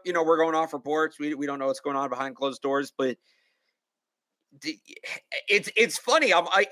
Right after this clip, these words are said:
you know, everybody's complaining about how they kept it two in-house and they didn't really go with anybody outside or whatever, and it's all Bill's friends. I wish they kept it more in-house if they were gonna go this route. If they were gonna go this route, give me somebody who's been here. Give me Caley or Troy Brown. But,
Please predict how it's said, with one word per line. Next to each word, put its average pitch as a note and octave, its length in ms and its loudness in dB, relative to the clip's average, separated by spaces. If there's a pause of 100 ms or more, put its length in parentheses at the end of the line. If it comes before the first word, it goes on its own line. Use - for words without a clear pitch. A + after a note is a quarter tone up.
(120)
you G#3+ 100 2
know, G3 280 2
everybody's A3+ 320 4
complaining G3+ 400 0
about F3 220 2
how E3+ 580 4 (580)
they F3+ 140 0
kept G3 240 0
it F#3 100 -4
two G3+ 200 -4
in-house D3 420 -6
and D#3 100 -2
they D#3 60 2
didn't F3+ 200 0
really E3+ 220 6
go E3 160 6
with E3 140 4
anybody D#3+ 360 0
outside D#3+ 440 0
or D3+ 80 0
whatever, D#3 260 0
and D3+ 80 -4
it's C#3 120 -8
all D3+ 120 2
Bill's D3 260 0
friends. D#3 400 -4 (1000)
I G3+ 120 6
wish C#4+ 160 4
they D4 120 2
kept D4+ 240 4
it C#4+ 80 0
more D4 240 4
in-house G3+ 440 4
if G3+ 120 0
they G#3+ 120 4
were F#3+ 100 4
gonna F3+ 140 4
go E3 140 6
this D#3+ 180 2
route. A#2+ 280 -2 (100)
If F3 100 -6
they A3+ 100 4
were B3 60 2
gonna A3+ 140 2
go A#3+ 180 6
this B3 160 4
route, G3+ 180 2
give F#3+ 100 -6
me F#3+ 60 -8
somebody F#3 220 -4
who's - 80 -8
been G3 140 -2
here. F3 100 0
Give D3+ 140 -8
me D#3+ 100 -4
Caley E3 380 2
or D#3+ 60 0
Troy D#3 240 2
Brown. D3+ 340 0
But, B2 200 -2